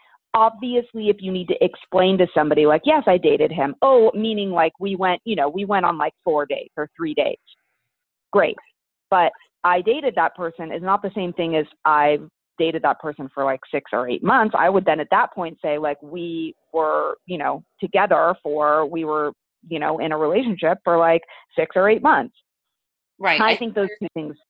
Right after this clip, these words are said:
Speaker 1: are
Speaker 2: a
Speaker 1: different.
Speaker 2: version of one where it's, like, you know, sort of light and, um, like, dating. Like, it is what it is. Like, I mean, I could be dating a million people at this point because I'm single.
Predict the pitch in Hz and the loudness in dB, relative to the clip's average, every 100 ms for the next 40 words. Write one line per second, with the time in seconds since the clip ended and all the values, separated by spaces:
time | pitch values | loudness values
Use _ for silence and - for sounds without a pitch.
0 | - 143 - - 208 208 196 202 190 175 | -4 -4 -4 -12 -10 -12 -10 -6 -6 -6
1 | 160 165 165 170 165 165 160 160 160 - | -8 -6 -4 -4 -6 -2 0 0 -2 -6
2 | 156 147 147 - _ _ _ 170 160 143 | -2 -2 -4 -14 _ _ _ -4 0 0
3 | 147 - - - 170 160 151 143 139 147 | 0 -6 -12 -6 -4 -4 -6 -4 -2 -2
4 | - _ _ - 156 147 147 143 139 131 | -4 _ _ -8 -4 -2 -2 -4 -6 -8
5 | - - 139 131 127 127 135 131 113 _ | -10 -4 0 0 -2 -4 -10 -16 -20 _
6 | _ _ _ _ _ _ 147 143 - - | _ _ _ _ _ _ -8 -8 -10 -2
7 | 190 139 113 147 175 160 165 175 160 - | -2 -2 -6 -8 -8 -6 -4 -4 -4 -6
8 | - 160 180 175 151 160 147 - _ 156 | -6 -4 0 0 0 -2 -4 -6 _ -4
9 | 156 139 - 156 151 151 147 147 143 143 | 0 -2 -2 -6 -6 -2 -2 -2 -4 -4
10 | 139 135 190 160 135 139 - 135 135 165 | -6 -6 -8 -6 -6 -6 -10 -8 -10 -12
11 | 156 139 135 135 - 185 131 135 | -12 -8 -6 -8 -8 -6 -6 -10